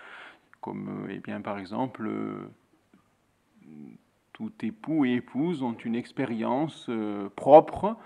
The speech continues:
de leur affection, de leur amour, eh bien, qui leur est propre, voilà. Parce que ces deux êtres, eh bien, là, c'est un petit peu pareil, c'est un peu l'expérience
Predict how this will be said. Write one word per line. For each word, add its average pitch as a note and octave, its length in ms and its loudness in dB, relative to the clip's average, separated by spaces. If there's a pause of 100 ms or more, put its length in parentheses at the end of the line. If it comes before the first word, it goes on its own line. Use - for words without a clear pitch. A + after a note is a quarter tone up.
(280)
de A#2 500 0
leur A2 380 -4
affection, G#2+ 680 -6
de D3+ 80 0
leur A#2+ 240 0
amour, B2+ 460 2 (240)
eh A2 80 -8
bien, A2 320 -4
qui - 200 -10
leur A2 220 -2
est A2 60 -2
propre, - 480 -4 (140)
voilà. - 240 -12 (300)
Parce - 160 -20
que - 60 -20
ces A2+ 140 -8
deux A#2+ 260 -2
êtres, B2+ 320 -6 (260)
eh F#2+ 60 -16
bien, B2 320 -4 (340)
là, C3+ 120 -4
c'est - 120 -6
un C3+ 40 -2
petit C3+ 160 -4
peu C#3 100 -2
pareil, C3 340 -2
c'est - 280 -10
un B2 100 -4
peu D#3+ 240 -2
l'expérience E3+ 880 0